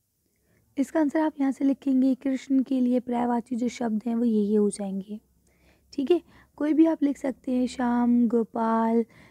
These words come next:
गिरधर, है ना, मुरलीधर, इसके अलावा वंशीधर, कान्हा, मोहन, माखन चोर, ये सब इनके ही नाम हैं।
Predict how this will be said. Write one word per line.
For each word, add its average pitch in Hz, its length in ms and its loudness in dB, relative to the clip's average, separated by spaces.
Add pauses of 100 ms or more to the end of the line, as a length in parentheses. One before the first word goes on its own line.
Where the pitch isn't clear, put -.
(220)
गिरधर, 226 800 2
है 302 80 0
ना, 320 160 2 (340)
मुरलीधर, 233 800 2 (320)
इसके - 220 -4
अलावा 233 400 0
वंशीधर, 233 720 0
कान्हा, 233 680 -2
मोहन, 226 680 2 (420)
माखन 233 440 0
चोर, 233 280 -2
ये 269 180 2
सब 277 280 -2
इनके 233 300 2
ही 214 160 0
नाम 185 320 -2
हैं। 190 260 -10